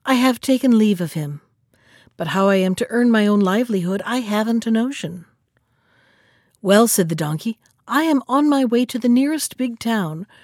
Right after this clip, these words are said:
where I mean to become a street musician. Why don't you take up music as a profession and come along with me? I'll play the flute,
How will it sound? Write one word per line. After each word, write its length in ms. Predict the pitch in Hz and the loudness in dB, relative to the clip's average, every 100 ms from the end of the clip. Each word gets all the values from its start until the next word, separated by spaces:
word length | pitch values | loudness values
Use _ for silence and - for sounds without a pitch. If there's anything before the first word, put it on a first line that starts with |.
| - _ - | -20 _ 0
where 120 | 349 | 4
I 140 | 330 | 4
mean 240 | 330 339 311 | 2 0 -2
to 80 | 294 | -4
become 320 | 262 247 247 | -4 -2 -2
a 40 | |
street 400 | - - 214 202 | -2 -4 -6 -6
musician. 600 | 175 156 160 151 160 170 - _ _ _ _ _ _ _ _ | -10 -10 -10 -10 -12 -16 -20 _ _ _ _ _ _ _ _
Why 240 | - 165 202 | -6 0 4
don't 200 | 262 285 | 4 2
you 80 | 269 | 0
take 280 | 285 277 | 2 2
up 120 | 285 269 | 2 2
music 360 | 277 339 330 | 2 2 -2
as 140 | 202 185 | -2 -4
a 60 | |
profession 580 | - 220 233 226 294 277 _ _ - | -4 -2 0 -2 -4 -8 _ _ -10
and 120 | 320 | 0
come 180 | 339 339 | 2 4
along 320 | 320 349 359 | 4 2 0
with 180 | - 190 | -2 -6
me? 280 | 151 - _ _ _ _ _ _ - | -14 -16 _ _ _ _ _ _ -4
I'll 160 | 180 185 | 0 0
play 240 | 240 190 | 2 2
the 100 | 180 | 0
flute, 460 | - 208 240 320 | -2 0 0 -2